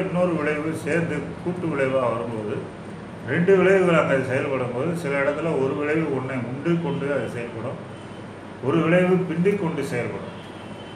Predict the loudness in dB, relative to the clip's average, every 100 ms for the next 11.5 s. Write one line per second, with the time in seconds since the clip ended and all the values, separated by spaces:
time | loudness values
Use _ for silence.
0 | -14 -6 -2 0 0 0 0 0 2 6
1 | 6 6 0 0 0 2 2 0 -4 -4
2 | -4 -4 -6 -4 -2 -2 -4 -4 -4 -4
3 | -6 -8 -8 -10 -12 -14 -14 -14 -14 -4
4 | 4 4 4 4 6 6 8 8 10 8
5 | 8 4 4 4 6 4 4 0 0 0
6 | 0 -2 2 2 4 4 2 2 0 0
7 | -2 2 4 6 4 2 0 -2 -2 -4
8 | -10 -12 -12 -4 0 2 2 0 0 0
9 | 2 2 4 2 0 0 0 -2 -4 -2
10 | -2 -2 -2 -2 -4 -4 -6 -8 -8 -8
11 | -8 -8 -8 -8